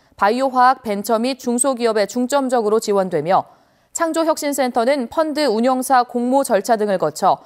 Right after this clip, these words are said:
내년 일월 펀드 결성을 마무리할 계획입니다. 고흥군이 추진하고 있는 환경정책이 성과를 거두고 있습니다.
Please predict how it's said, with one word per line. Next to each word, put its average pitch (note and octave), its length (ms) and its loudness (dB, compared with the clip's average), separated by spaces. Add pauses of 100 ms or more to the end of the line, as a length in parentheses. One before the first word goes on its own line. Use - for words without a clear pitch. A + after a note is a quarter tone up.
(260)
내년 A3 360 0
일월 G3 360 2
펀드 D4+ 420 -2
결성을 F#3+ 480 -2
마무리할 A3 580 0
계획입니다. D3 800 -6 (2500)
고흥군이 E4 500 0
추진하고 D#4 500 0
있는 C4 240 0
환경정책이 C#4 920 -2
성과를 C#4 460 0
거두고 F#3 280 -4
있습니다. D3+ 600 -4